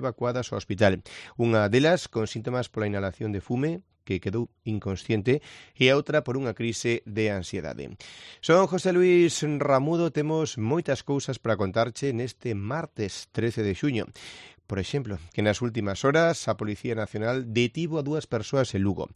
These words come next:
Unha delas foi sorprendida por unha patrulla no barrio da Milagrosa cando forzaba a porta dun local comercial. Foi na praza Agro do Rolo.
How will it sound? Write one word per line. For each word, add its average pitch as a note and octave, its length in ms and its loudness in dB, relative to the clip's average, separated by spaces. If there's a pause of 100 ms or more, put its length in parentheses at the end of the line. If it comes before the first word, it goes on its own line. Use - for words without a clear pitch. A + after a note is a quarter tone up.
(380)
Unha F#3 240 8
delas F3 400 4
foi D#3 240 0
sorprendida C#3 640 0
por A2 160 -4
unha C3+ 160 -4
patrulla A#2 480 -2
no G#2+ 120 -2
barrio A2+ 280 -2
da A#2+ 160 -4
Milagrosa B2+ 640 -4
cando A#2 320 -2
forzaba A#2+ 520 -4
a G2+ 240 -4
porta D#3 400 -4
dun C#3 200 -4
local B2+ 360 -4
comercial. G#2+ 640 4 (320)
Foi B2 280 2
na B2 120 6
praza B2+ 440 4
Agro A#2 280 2
do A2 160 -2
Rolo. F#2+ 320 -2